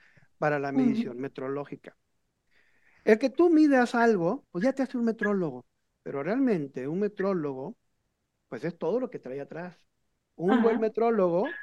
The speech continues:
Speaker 1: un buen metrólogo o un signatario, o p-, como le llamamos ahora, ¿no?
Speaker 2: Ujú.
Speaker 1: Pues debe de saber cálculo, álgebra, diseño de experimentos, análisis de datos, estadística inferencial, diseño, o sea, dise-, diseño de experimentos, física,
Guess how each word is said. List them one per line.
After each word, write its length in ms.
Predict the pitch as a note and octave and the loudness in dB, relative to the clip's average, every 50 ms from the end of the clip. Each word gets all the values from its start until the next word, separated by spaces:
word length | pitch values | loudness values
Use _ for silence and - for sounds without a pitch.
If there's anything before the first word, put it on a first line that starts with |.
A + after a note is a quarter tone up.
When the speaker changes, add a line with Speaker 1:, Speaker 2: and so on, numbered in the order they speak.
| - | -12
Speaker 1:
un 240 | - C#3+ F3+ A#3 B3 | -6 -4 -2 0 2
buen 180 | A3+ G#3+ F#3 E3+ | 2 2 2 0
metrólogo 580 | E3+ E3+ - - D3 C#3+ C#3+ C#3+ C#3+ C#3+ D#3+ | -2 -4 -4 -6 -4 -4 -4 -4 -4 -6 -6
o 320 | G3+ G#3+ - C#3 C3 C3+ C3+ | -8 -8 -10 -10 -8 -6 -4
un 140 | D3+ F3+ F#3+ | -4 -4 -4
signatario, 800 | - - G3+ F#3+ F3 D#3 C#3+ - - C#3+ C#3 C#3+ D3 D#3 F3 F#3+ | -4 -4 -4 -2 -2 -4 -4 -6 -6 -6 -6 -4 -4 -4 -4 -4
o 160 | E3+ C#3+ C#3 | -4 -6 -8
p-, 100 | - - - _ _ _ | -10 -16 -20 _ _ _
como 220 | - C#3+ C#3 C3+ B2+ | -12 -10 -8 -8 -8
le 100 | C3 C3+ | -8 -8
llamamos 440 | C#3 C3 C3+ C3+ C#3+ E3 E3+ - | -8 -10 -10 -12 -12 -14 -14 -16
ahora, 280 | - - B2+ C3 C#3 C#3 | -16 -16 -14 -14 -14 -14
¿no? 220 | B2+ C3+ E3+ A#3 - _ _ _ _ _ _ _ _ _ _ | -14 -14 -14 -16 -18 _ _ _ _ _ _ _ _ _ _
Speaker 2:
Ujú. 220 | C4 C4 B3 B3+ C4+ C4+ - | 2 2 2 2 0 -2 -6
Speaker 1:
Pues 120 | - C#3 | -4 0
debe 240 | F#3 G#3+ C4 D4+ D#4+ | 2 2 2 2 0
de 100 | D#4 B3+ | 0 0
saber 340 | - F#3+ F#3 G3+ G#3+ G#3+ - | 0 0 0 0 0 -2 -2
cálculo, 720 | - E3+ E3 E3+ E3 - - D3 C#3+ C#3 D3 F3 G3+ A3+ _ _ _ _ - - _ _ _ _ | -2 0 0 0 -2 -4 -8 -6 -6 -4 -6 -6 -8 -10 _ _ _ _ -20 -20 _ _ _ _
álgebra, 720 | - D3 E3+ G#3 G#3 - - C3+ B2 B2 B2+ C#3 D#3+ G#3 A#3+ A3 - _ | -6 -4 -2 -2 -2 -4 -6 -6 -6 -4 -4 -4 -4 -6 -8 -10 -12 _
diseño 280 | - D3 - - F3+ F#3 | -12 -10 -8 -6 -4 -4
de 40 | F#3 | -4
experimentos, 960 | E3+ - - D3 C3 B2+ B2 D#3+ F3 E3+ E3 _ _ _ - C#3+ D#3+ D#3 - | -6 -6 -8 -8 -6 -6 -6 -4 -6 -6 -8 _ _ _ -10 -10 -10 -10 -10
análisis 380 | B2+ A#2 C#3+ F3 G3+ G3+ F3+ - C3 | -10 -10 -8 -6 -6 -6 -6 -6 -8
de 140 | B2 B2+ C3 | -8 -8 -6
datos, 760 | C3+ D#3 E3+ F#3 F#3 - _ - C#3 D#3 F3+ F3+ - _ - - | -6 -4 -4 -6 -6 -8 _ -10 -8 -8 -8 -10 -14 _ -16 -12
estadística 640 | - D3+ D3+ - C3+ D3 F3+ F3 - F#3 - - | -12 -12 -10 -8 -6 -6 -6 -6 -8 -12 -12 -10
inferencial, 800 | C#3 B2+ C#3 B2+ A#2+ A#2 A#2+ A#2+ - D#3+ E3+ F3+ F#3+ F#3 F3+ F3 E3 | -10 -10 -10 -12 -12 -12 -14 -10 -8 -6 -4 -2 -2 -2 -2 -4 -6
diseño, 380 | - - - E3+ F3 E3+ E3 - | -10 -12 -12 -10 -10 -8 -10 -10
o 40 | - | -10
sea, 100 | - F3 D3+ | -10 -10 -10
dise-, 240 | C#3 D3 - - - _ _ - - _ | -10 -10 -14 -16 -20 _ _ -20 -20 _
diseño 220 | - F#3 D#3+ G3+ G3+ | -8 -4 -2 -2 -2
de 40 | G3 | -2
experimentos, 880 | - - D#3+ D3+ D#3 D#3+ G3 G#3+ G#3+ G#3+ G3 - - F3 D#3+ D#3+ D#3 | -2 -2 -2 -2 0 2 4 4 4 4 2 0 -2 -2 -2 -2 -4
física, 680 | - - G#3+ A3 F#3+ - F#3 E3+ - - D#3+ D3+ C#3+ - | -2 0 0 0 0 -2 -6 -6 -2 -2 -2 -2 -4 -6